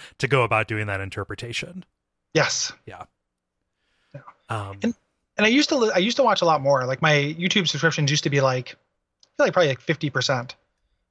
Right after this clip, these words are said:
Speaker 2: um, kind of Souls lore sters. But what kind of happened after, um, especially after Dark Souls three came out, um,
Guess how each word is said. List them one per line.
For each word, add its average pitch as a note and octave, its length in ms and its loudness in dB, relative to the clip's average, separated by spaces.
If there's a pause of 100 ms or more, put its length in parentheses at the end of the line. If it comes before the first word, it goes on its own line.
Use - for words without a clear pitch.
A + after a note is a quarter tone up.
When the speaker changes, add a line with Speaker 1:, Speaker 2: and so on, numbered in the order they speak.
(140)
Speaker 2:
um, C3 480 2
kind D#3+ 140 4
of C#3+ 60 4
Souls D3+ 580 2
lore D3+ 200 4
sters. C3 380 0
But F3 80 -2
what F#3+ 160 4
kind A3+ 120 2
of F3 80 -2
happened F#3+ 460 2
after, D3 720 2 (560)
um, C3+ 600 2 (540)
especially A3+ 400 2
after D3 720 2 (140)
Dark D3+ 160 2
Souls D3+ 160 0
three D3+ 160 -2
came C#3 240 0
out, C#3+ 340 2 (560)
um, C#3 480 0